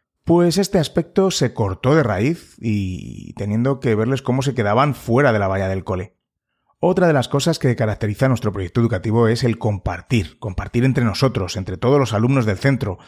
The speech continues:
en hacer, eh, actividades mezclados en la que, bueno, pues los mayores van a hacer,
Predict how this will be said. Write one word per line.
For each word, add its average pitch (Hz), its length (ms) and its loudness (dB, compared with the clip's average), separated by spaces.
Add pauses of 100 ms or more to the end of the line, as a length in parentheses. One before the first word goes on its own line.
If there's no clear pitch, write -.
(480)
en 120 140 2
hacer, 127 260 0
eh, 123 240 4
actividades 110 540 0
mezclados 107 600 0
en 101 100 -2
la 92 140 -2
que, 95 320 -2
bueno, 90 260 -6
pues - 100 -14
los 95 100 -12
mayores 107 480 0
van 104 140 -2
a 95 40 -4
hacer, 104 480 0